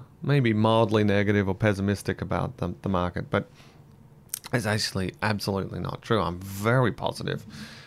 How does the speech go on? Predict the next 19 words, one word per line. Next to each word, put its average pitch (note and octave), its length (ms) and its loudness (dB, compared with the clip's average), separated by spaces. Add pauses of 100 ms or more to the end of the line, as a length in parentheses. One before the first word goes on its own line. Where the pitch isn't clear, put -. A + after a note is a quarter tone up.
(180)
Um, G2+ 280 -2
I G#2+ 120 -2
just F#2+ 320 -8 (480)
try G2 180 -2
and F#2 100 -2
help F#2 220 -2
people F2 240 -4
not F2 220 -6
make - 180 -10
some F#2+ 220 -8
of - 40 -8
the F#2 60 -8
mis-, F2+ 180 -8 (300)
some F2 240 -12
o-, - 160 -4
more G2 240 2
obvious F2 380 -2
mistakes. - 420 -2
But - 240 -2